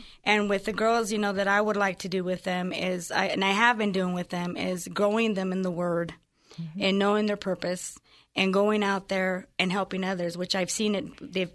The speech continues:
Speaker 1: were talking to me today and telling me how they go out there. And I've seen them in the community where they really invest and plug into the younger generation.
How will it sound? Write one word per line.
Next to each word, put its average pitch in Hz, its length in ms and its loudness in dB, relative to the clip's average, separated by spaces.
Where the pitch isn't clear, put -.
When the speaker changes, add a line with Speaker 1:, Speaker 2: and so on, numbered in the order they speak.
Speaker 1:
were 175 80 -2
talking 196 400 -2
to 202 100 -4
me 190 120 -2
today 180 400 0
and 175 120 -6
telling 180 280 -2
me 175 80 -4
how 180 300 -2
they 170 140 -4
go 170 160 -2
out 180 220 -2
there. 180 140 -4
And 185 120 -2
I've 208 140 -2
seen 247 160 -4
them 226 120 -2
in 202 40 -2
the 190 60 -6
community 202 540 -2
where 180 180 -4
they 185 180 -4
really 247 420 -2
invest 190 600 -2
and 190 120 -6
plug 196 200 -6
into 196 280 -6
the 175 100 -8
younger 185 320 -4
generation. 175 680 -8